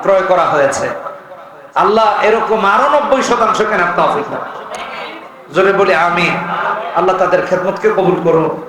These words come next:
আমি বের হয়েছি অনেক আগে, তারপরে এই ফজরে যে উঠেছি,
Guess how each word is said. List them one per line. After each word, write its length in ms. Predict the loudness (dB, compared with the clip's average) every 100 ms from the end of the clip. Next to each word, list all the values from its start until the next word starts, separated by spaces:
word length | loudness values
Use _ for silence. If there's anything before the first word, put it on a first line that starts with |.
| -16 -18 -10 -4
আমি 340 | 0 0 -2 -4 -2
বের 200 | 0 2
হয়েছি 260 | 2 0 0
অনেক 240 | 0 0
আগে, 280 | 0 0 -2
তারপরে 360 | 0 0 2 4
এই 360 | 4 4 2 2
ফজরে 300 | 2 4 4
যে 100 | 4
উঠেছি, 480 | 2 2 0 0 -6